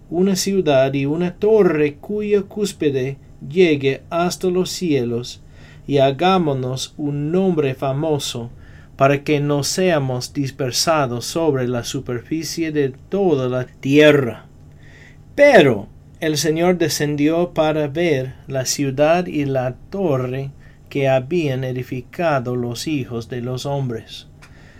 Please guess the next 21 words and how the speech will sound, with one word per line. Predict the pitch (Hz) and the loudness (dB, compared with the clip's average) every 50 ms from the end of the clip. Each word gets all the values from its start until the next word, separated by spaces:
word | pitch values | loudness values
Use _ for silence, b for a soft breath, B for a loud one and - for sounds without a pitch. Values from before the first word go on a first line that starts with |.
| B B - | B B -8
Y | - 135 135 | -4 -4 -4
dijo | 135 147 190 208 190 156 143 147 147 | 0 0 2 2 4 4 4 4 2
el | 143 131 | 2 0
Señor: | 123 - 143 135 139 151 147 127 113 107 | -2 -4 -4 -4 -2 -2 -2 -2 -4 -4
"Son | - - 120 117 120 | -6 -8 -6 -6 -4
un | 123 123 123 120 | -4 -4 -6 -6
solo | - 135 127 127 127 120 | -6 -6 -4 -4 -4 -6
pueblo, | 120 - 131 127 131 139 147 180 214 233 - - - - - - - - - | -6 -6 -4 -4 -4 -2 -4 -4 -6 -6 -10 -18 -20 -20 -20 -20 -20 -16 -10
y | - 233 | -10 -10
todos | 226 - 196 196 196 190 196 185 - 165 | -4 -2 0 0 2 2 0 0 0 0
ellos | 156 151 147 151 151 143 - - | 2 2 2 2 2 0 -2 -4
tienen | - 147 143 139 143 143 143 139 | -4 -4 -2 -2 -4 -4 -4 -2
la | 135 131 131 131 | -2 0 0 -2
misma | 135 139 156 170 160 135 - - - 123 120 117 117 | -2 -4 -4 -4 -4 -4 -6 -6 -8 -8 -6 -6 -4
lengua. | 117 120 131 139 143 143 139 127 120 107 104 104 107 - - - - - - B B B B B B B B B B - | -4 -4 -4 -4 -4 -4 -4 -4 -6 -6 -8 -12 -16 -18 -20 -20 -20 -20 -20 B B B B B B B B B B -4
Esto | 143 151 165 180 180 - - 185 180 | -2 2 2 2 0 2 0 2 2
es | 170 156 143 135 | 2 2 0 0
lo | 151 156 160 165 165 165 | -2 -2 -2 -2 -4 -6
que | - 160 160 156 - - | -8 -8 -8 -8 -10 -12
han | - 160 151 156 160 160 165 151 | -8 -6 -4 -4 -4 -4 -6 -8
comenzado | - 151 139 139 135 131 131 131 - - - 165 165 156 135 123 120 120 - | -8 -6 -4 -4 -4 -4 -6 -6 -6 -4 -2 0 2 2 0 0 -2 -6 -10